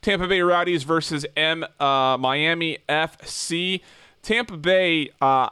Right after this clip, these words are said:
clear, you know, their profile is, uh, better than everybody else. I mean, that's really what their profile is.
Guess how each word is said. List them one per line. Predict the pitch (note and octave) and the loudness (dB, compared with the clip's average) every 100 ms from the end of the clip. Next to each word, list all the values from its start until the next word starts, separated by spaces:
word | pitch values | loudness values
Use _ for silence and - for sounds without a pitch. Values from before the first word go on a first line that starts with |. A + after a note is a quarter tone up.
| - | -6
clear, | - F3 F#3 - | -4 0 0 -2
you | D3+ C#3 D#3 - C#3+ D3 | -10 -14 -20 -20 -6 0
know, | C3 A#2+ | 2 2
their | F3 | 2
profile | F3+ F#3+ D3+ C#3 - C#3+ C3+ B2+ | 2 2 2 2 0 0 2 2
is, | B2+ C3 B2 A#2+ A#2+ A2+ - | 0 0 0 0 -2 -6 -4
uh, | B2+ A#2 A2 G2 | 0 2 0 -2
better | B2 C#3 C3+ B2 | -4 -2 0 -2
than | A#2+ | -2
everybody | A#2+ A2+ A2 G#2+ G#2 | -4 -4 -2 -2 -2
else. | F2 E2 - - | -4 -4 -8 -6
I | C3 | -4
mean, | C3 | -2
that's | C#3+ C#3+ - | -2 -4 -4
really | C3+ B2+ | 0 0
what | A#2+ A2 | 0 0
their | A2 | 0
profile | G#2 G#2+ G2+ - F#2+ G#2+ G#2 | 0 0 0 -2 -4 -4 -6
is. | F#2 - | -12 -14